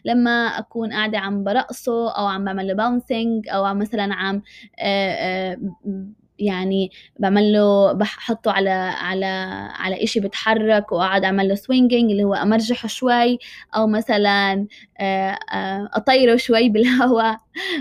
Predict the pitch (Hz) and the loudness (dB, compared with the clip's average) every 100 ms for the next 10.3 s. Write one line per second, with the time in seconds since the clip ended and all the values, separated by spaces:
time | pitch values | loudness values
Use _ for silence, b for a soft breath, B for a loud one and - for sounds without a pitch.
0 | 240 214 - 208 127 - 214 214 196 196 | -6 -8 -6 -8 -8 -6 -4 -4 -2 -2
1 | 202 208 196 202 233 226 220 220 _ B | 2 2 2 2 2 4 2 -2 _ B
2 | B B - - 196 196 190 190 190 190 | B B -6 0 2 2 0 0 -2 -2
3 | 185 185 - 180 180 185 185 - - 220 | -4 -4 -2 0 0 -2 -6 -6 -2 -2
4 | - 233 240 240 240 - 220 240 233 - | 2 4 6 6 4 4 2 2 2 0
5 | 240 233 233 - 269 233 190 - 247 285 | 0 0 -2 -2 0 0 -4 -6 -4 -2
6 | 247 226 247 359 311 277 214 214 214 - | 0 0 2 2 0 -2 -4 -4 -6 -4
7 | 214 208 277 269 - 302 262 254 - 262 | -4 -4 -4 -6 -2 0 0 -2 -2 -2
8 | 254 247 247 247 b b - 240 226 233 | -2 -2 -6 -8 b b -4 -2 0 -2
9 | 226 226 220 190 196 202 202 196 196 202 | -4 -4 -6 -6 -4 -2 -2 -2 -2 -2
10 | 202 196 | -2 -4